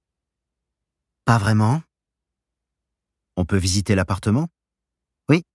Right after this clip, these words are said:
elle propose de nous le faire visiter cet après-midi.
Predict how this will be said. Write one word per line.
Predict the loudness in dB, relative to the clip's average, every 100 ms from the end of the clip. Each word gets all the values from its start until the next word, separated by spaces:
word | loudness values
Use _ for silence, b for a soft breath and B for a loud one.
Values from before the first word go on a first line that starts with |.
| _ _ -2
elle | -2
propose | -2 -2 0 0
de |
nous | 2 0
le |
faire | 0 -2
visiter | -2 -2 -2 -2
cet | -4 -4
après-midi. | -4 0 0 -2 -6